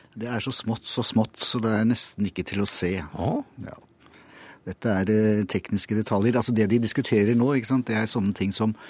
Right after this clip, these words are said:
Speaker 1: timeplanen for når de skal annonsere hvor mye de kan tenkes å kutte etter tjue tjue, og det klarer de altså ikke å bli enige om, den timeplanen. Og da er det jo ganske langt fram til,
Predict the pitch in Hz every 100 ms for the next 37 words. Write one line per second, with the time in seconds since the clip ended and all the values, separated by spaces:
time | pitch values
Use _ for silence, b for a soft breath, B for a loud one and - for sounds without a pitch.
0 | B B B - 151 143 101 87 87 98
1 | 98 113 139 127 120 113 98 95 92 107
2 | - 190 107 110 110 117 - 104 90 87
3 | 92 120 107 - - 104 104 107 90 90
4 | 101 101 95 - _ - 110 123 92 90
5 | - 104 120 - 113 - - 107 - 113
6 | 98 - 117 107 151 110 107 - 117 87
7 | 98 104 95 92 110 127 107 82 120 120
8 | 104 107 104 85 104 123 127 B B B
9 | B B B B B B - 95 92 101
10 | 110 82 - 101 95 98 92 95 - 101